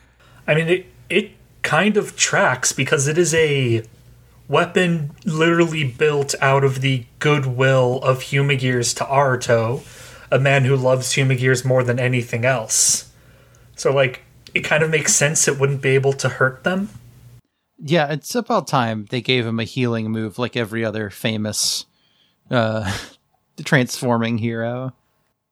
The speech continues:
Speaker 1: And, like, you know, it does also track with before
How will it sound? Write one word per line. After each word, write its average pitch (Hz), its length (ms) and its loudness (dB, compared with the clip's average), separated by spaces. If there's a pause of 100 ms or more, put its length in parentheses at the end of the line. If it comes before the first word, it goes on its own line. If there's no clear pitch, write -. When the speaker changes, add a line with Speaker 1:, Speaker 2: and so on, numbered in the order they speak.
(380)
Speaker 1:
And, 147 140 -2
like, 156 180 0
you 170 60 0
know, 147 80 2
it 139 80 2
does 175 160 2
also 147 400 2
track 135 400 0
with 143 180 -2 (400)
before 131 640 2